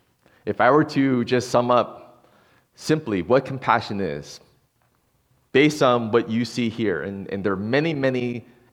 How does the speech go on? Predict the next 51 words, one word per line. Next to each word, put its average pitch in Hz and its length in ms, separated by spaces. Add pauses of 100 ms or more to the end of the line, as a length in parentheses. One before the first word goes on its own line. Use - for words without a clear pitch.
acts 110 320
of 104 100
compassion 101 560
of 92 80
Jesus 101 460
throughout 101 340
the 98 80
book 101 220
of 87 100
Acts, 127 380
as 92 120
well 92 300
as 90 180
the 98 120
Gospels, 123 500
like 98 160
I 95 80
said. 113 580 (480)
Uh, 95 140
you 104 140
could, - 140 (340)
you 117 160
know, 98 60
we 95 120
could 101 160
go 101 140
to 98 340 (140)
the, 95 180
the 90 140
Good 101 180
Samaritan. 117 800
You 107 80
could 101 180
talk 92 240
about 90 280
the 92 80
prodigal 107 420
par-, 98 320 (100)
you 87 120
know, 95 120
par-, 107 280
parable 98 420
of 95 60
the 85 100
prodigal 92 300
son. 123 180
There 107 240
are - 20
many, 147 320
many 123 360
instances. - 760